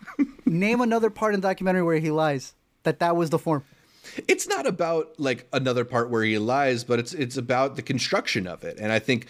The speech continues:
Speaker 1: the construction
Speaker 2: Right.
Speaker 1: of it is very intentionally different than a lot of other, uh,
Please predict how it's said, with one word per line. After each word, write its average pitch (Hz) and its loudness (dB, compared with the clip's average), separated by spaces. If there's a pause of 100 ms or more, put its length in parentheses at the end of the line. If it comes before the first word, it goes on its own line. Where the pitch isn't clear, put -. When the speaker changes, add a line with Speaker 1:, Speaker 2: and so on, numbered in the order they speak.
(240)
Speaker 1:
the 120 -2
construction 147 -2
Speaker 2:
Right. 131 4
Speaker 1:
of 117 0
it 117 0
is 110 -4
very 120 2
intentionally 117 0 (1000)
different 135 0
than 104 -2 (260)
a 113 -2
lot 107 2
of 110 -2
other, 110 2 (280)
uh, 98 -4